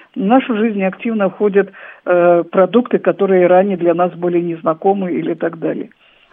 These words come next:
Но Э, ученые уже за по-, проанализировав за последние шестьдесят лет,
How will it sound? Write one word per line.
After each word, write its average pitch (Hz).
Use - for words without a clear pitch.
Но 196
Э, 190
ученые 196
уже 185
за 185
по-, 185
проанализировав 190
за 175
последние 180
шестьдесят 175
лет, 185